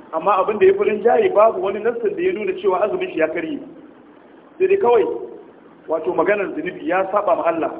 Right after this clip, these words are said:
An gane wannan ko? Sai ya ji tsoron Allah, ya kiyaye. Sannan, a, "Assalamu alaikum. Allah ya karbi ibadan mu, amin summa amin." Tambaya na shine, mutum ne yake karatun Qur'ani,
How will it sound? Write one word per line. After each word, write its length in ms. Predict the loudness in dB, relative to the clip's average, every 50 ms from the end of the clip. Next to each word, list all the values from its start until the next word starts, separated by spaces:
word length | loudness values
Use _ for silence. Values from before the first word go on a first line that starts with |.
| -14 -16 -18 -18 -20 -20 -20 -20 -20 -20 -20 -20 -20 -20 -20 -20 -20 -20 -20 -20 -16 -14
An 80 | -8 -4
gane 180 | -2 -2 0
wannan 180 | 0 -2 -2 0
ko? 220 | 0 0 0 0 -4 -8 -10 -10 -12 -16 -20 -20 -20 -20 -20 -20 -20 -20 -20 -20 -20 0 4
Sai 80 | 4
ya 60 | 4 4
ji 80 | 4 0
tsoron 240 | -2 0 0 2 2 2
Allah, 200 | 4 4 4 2
ya 60 | 2
kiyaye. 400 | 0 0 0 0 0 0 -4 -6 -8 -12 -14 -16 -18 -20 -20 -20 -20 -20 -20 -20 -20 -20 -20 -20 -20 -20 -20 -20 -20 -20 -20 -20 -20 -18 -16 -16 -14 -16 -16 -18 -18 -20 -20 -20 -20 -20 -20 -20 -20 -20 -20 -20 -20 -20 -20 -20 -20 -20 -20 -16 -10
Sannan, 400 | -8 -8 -6 -4 -4 -4 -4 0
a, 260 | 2 2 2 2 0 -2 -4
"Assalamu 400 | -2 0 2 2 2 2 -2 -4
alaikum. 400 | -2 -2 -4 -4 -4 -6 -10 -10 -10 -14 -18 -10 -6
Allah 260 | -4 -2 -2 -2 -2
ya 40 | -2 -4
karbi 280 | -4 -4 -4 -4 -6 -8 -6
ibadan 340 | -2 -2 0 0 0 -2 -4
mu, 80 | -4 -4 -4
amin 300 | -4 -4 -4 -6 -6 -6
summa 220 | -6 -6 -6 -6 -6 -6
amin." 200 | -6 -8 -8 -10 -10 -14 -18 -20 -20 -20 -20 -18 -18 -18 -18 -20 -20 -20 -20 -20 -20 -20 -20 -20 -12 -10
Tambaya 360 | -8 -4 0 0 0 2 0
na 100 | -2 -4 -4
shine, 240 | -4 -4 -4 -2 -4
mutum 240 | -4 -4 -4 -2 0
ne 80 | 4 4
yake 300 | 4 4 2 -2 -4 -4
karatun 420 | -2 -2 -2 -2 -2 0 -2 -2 -2
Qur'ani, 540 | -2 -2 -2 -2 -2 -2 -4 -4 -8 -12